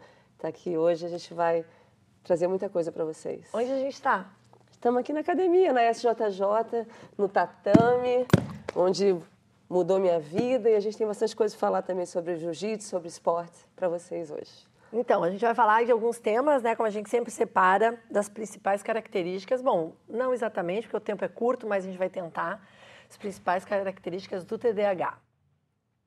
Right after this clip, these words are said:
Speaker 2: Então, vamos lá. Estamos falando de autoconsciência e falando do esporte, porque a gente tá aqui, não é por casualidade,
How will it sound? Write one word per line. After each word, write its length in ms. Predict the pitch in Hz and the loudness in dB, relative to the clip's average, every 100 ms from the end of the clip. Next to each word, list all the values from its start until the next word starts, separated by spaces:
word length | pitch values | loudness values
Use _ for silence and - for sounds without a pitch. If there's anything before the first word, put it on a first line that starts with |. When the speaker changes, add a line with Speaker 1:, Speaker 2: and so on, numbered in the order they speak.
| _ _ | _ _
Speaker 2:
Então, 200 | - 214 | -6 -4
vamos 200 | 233 240 | 0 2
lá. 260 | 214 170 156 | 2 0 -2
Estamos 260 | - 214 | -6 -4
falando 320 | 208 208 233 | 0 0 -2
de 200 | 208 220 | -4 0
autoconsciência 1700 | 208 208 277 302 - 269 269 - - 254 220 214 202 190 - - 147 - | 4 6 6 0 2 2 2 -6 -6 0 2 2 -2 -4 -6 -4 -4 -4
e 100 | 247 | -2
falando 360 | 277 247 240 | 2 2 2
do 60 | 254 | -2
esporte, 520 | 277 - 214 202 202 | 0 6 6 6 -2
porque 160 | - 175 | -8 -8
a 20 | |
gente 180 | 180 - | -8 0
tá 140 | 196 | 0
aqui, 320 | 202 - 196 | 0 -2 -4
não 160 | 208 190 | 0 -2
é 80 | 180 | -4
por 140 | 185 | -4
casualidade, 840 | 185 175 180 185 180 185 233 247 | -4 -2 -2 0 2 2 2 -2